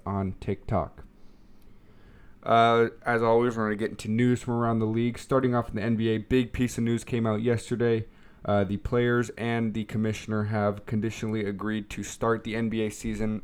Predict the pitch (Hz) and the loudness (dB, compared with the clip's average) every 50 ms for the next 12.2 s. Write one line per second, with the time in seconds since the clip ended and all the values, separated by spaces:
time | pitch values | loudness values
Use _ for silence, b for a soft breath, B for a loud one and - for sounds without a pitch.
0 | - - 110 113 113 113 104 107 101 - - 120 117 117 113 113 107 - - - | -4 0 2 2 2 2 0 -2 -6 -4 -2 0 0 2 0 0 -2 -4 -4 -4
1 | 117 113 113 110 101 - - - 110 107 104 - - - - - B B B B | -2 0 0 -2 -4 -6 -8 -4 -2 -2 -2 -2 -6 -10 -12 -12 B B B B
2 | B B B B B B B - 104 107 107 107 107 104 101 104 101 - - _ | B B B B B B B -2 0 2 4 2 2 2 0 -2 -4 -8 -14 _
3 | _ - - 117 117 117 117 113 117 113 113 113 117 117 110 - 117 107 107 107 | _ -2 0 0 2 4 4 4 4 4 4 4 2 2 2 2 2 2 4 2
4 | 104 - - 110 101 - - 113 110 107 107 107 104 - 107 98 104 - - 107 | 0 0 -4 -8 -8 -2 2 2 4 4 4 2 0 0 -2 -2 -2 -2 0 0
5 | 104 101 95 104 104 101 104 104 98 101 101 90 104 98 101 - - 104 98 98 | 0 0 0 0 0 0 0 0 -2 -4 -4 -4 -6 -6 -6 -6 -6 -6 -6 -6
6 | 95 - 104 98 98 - - - 120 117 - 123 110 - - 101 104 98 98 98 | -6 -8 -6 -6 -6 -6 -4 -2 -2 -2 -2 -4 -6 -6 -4 -2 0 2 2 0
7 | 98 98 B B B B B B B 101 95 95 95 98 98 104 107 104 104 104 | 0 -4 B B B B B B B -8 -6 -4 -4 -4 -4 -4 -2 -2 -2 -2
8 | 101 - 107 104 - - 104 95 101 120 127 131 131 127 131 131 b b b b | -2 -4 -6 -8 -6 -6 -6 -2 0 0 2 2 0 -2 -4 -6 b b b b
9 | b b b - - 143 139 139 139 - - - - - 117 104 120 120 117 - | b b b 0 4 6 8 8 6 4 -4 -12 -6 -2 2 2 2 2 2 0
10 | - 127 117 113 113 113 101 104 113 113 107 110 110 104 107 - - 117 110 107 | -2 -4 -2 -2 -2 -2 -2 0 0 0 2 2 0 0 -2 -2 0 0 0 0
11 | 113 - - 120 113 110 107 - - 113 110 - 113 110 104 - - - 104 101 | 0 -2 -2 -2 -2 -2 -2 -2 -2 -2 0 -2 -4 -8 -8 -8 -6 -2 -2 0
12 | 101 101 101 98 | 0 0 -2 -2